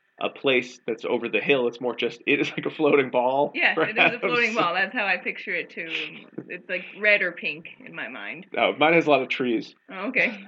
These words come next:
Speaker 1: <laughs>
Speaker 2: Mine you can't see inside. It's opaque.
Speaker 1: Oh, okay.
Speaker 2: Yeah.
Speaker 1: See, mine you can, you can see inside, which is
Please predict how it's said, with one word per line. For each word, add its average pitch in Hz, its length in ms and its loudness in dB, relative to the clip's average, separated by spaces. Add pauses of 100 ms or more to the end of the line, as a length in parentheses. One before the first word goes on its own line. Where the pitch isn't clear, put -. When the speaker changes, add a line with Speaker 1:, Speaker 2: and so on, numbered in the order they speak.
(160)
Speaker 1:
<laughs> - 280 -4
Speaker 2:
Mine 233 180 0
you 240 80 -4
can't 233 240 2
see 233 100 -2
inside. 185 400 -4
It's 156 120 -20
opaque. 151 400 -12 (360)
Speaker 1:
Oh, 143 580 8
okay. 120 280 0
Speaker 2:
Yeah. 170 240 0 (180)
Speaker 1:
See, 151 60 4
mine 175 220 4
you 175 40 -2
can, 127 140 -8
you 147 100 0
can 123 140 -8
see 175 220 4
inside, 120 400 0
which - 180 -10
is - 100 -12